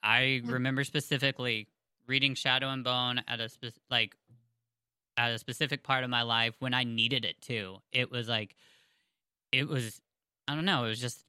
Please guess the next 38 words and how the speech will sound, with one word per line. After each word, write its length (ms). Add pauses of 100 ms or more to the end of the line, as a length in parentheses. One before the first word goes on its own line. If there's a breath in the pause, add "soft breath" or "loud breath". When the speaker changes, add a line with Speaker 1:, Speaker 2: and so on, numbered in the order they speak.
Speaker 1:
kind 120
of 80
emotional 520
in 80
a 40
way 280 (240 soft breath)
when 100
I 40
think 180
about 220
it. 180
And 120
it's 120
kinda 240
cool 200
to 80
see 200
where 180
we 140
are 120
now. 520 (520)
And, 480
um, 340 (840 loud breath)
these 140
are 80
cool 200
stories. 600 (400)
And, 360
um, 300 (180)
I 60
can't 160
wait 160
to 80
see 200 (200)
where 180
they 120
go. 400 (340)
So. 220